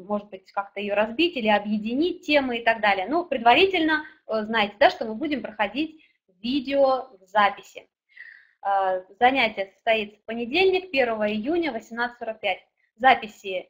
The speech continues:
делаются и выставляются на ресурсах. Сейчас я вышлю, э, вышлю ресурсы, где у нас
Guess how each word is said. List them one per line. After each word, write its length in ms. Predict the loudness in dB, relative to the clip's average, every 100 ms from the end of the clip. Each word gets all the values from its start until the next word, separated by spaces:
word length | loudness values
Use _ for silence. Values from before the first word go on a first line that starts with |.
| _
делаются 600 | -4 -2 0 -2 0 -2
и 220 | 0 -2
выставляются 840 | -4 -2 0 4 6 6 4 -4
на 260 | -4 0 0
ресурсах. 840 | 0 -4 -10 -12 -12 -10 -10 -10 _ _
Сейчас 220 | -12 -12 -10
я 120 | -12
вышлю, 400 | -10 -12 -12 -16 -18 _ _ _ _ _ _ _ _ _ _ _ -20 _ _ _
э, 40 | -20 -20 -18 -16 -16 -20 _
вышлю 600 | -14 -14 -14 -16 -18 -20 -20 -20 -20
ресурсы, 560 | -20 -18 -12 -12 -12 -20
где 300 | -18 -10 -8
у 100 | -6
нас 220 | -8 -10